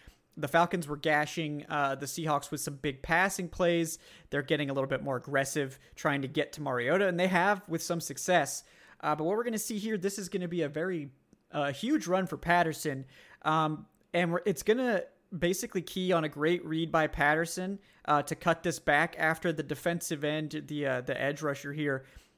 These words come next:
who has to have outside contain on this play. He absolutely has to. He's gonna crash down unblocked and just charge into the backfield,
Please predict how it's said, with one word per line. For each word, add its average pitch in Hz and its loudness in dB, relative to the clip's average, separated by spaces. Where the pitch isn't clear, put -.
who 151 0
has 190 6
to 180 2
have 185 6
outside 160 4
contain 151 0
on 127 0
this 117 -8
play. - -6
He 151 -2
absolutely 165 0
has 151 4
to. 135 -2
He's 190 -2
gonna 226 2
crash 190 6
down 175 2
unblocked 151 0
and 151 -2
just 147 -6
charge 151 2
into 151 -4
the 135 -4
backfield, 135 0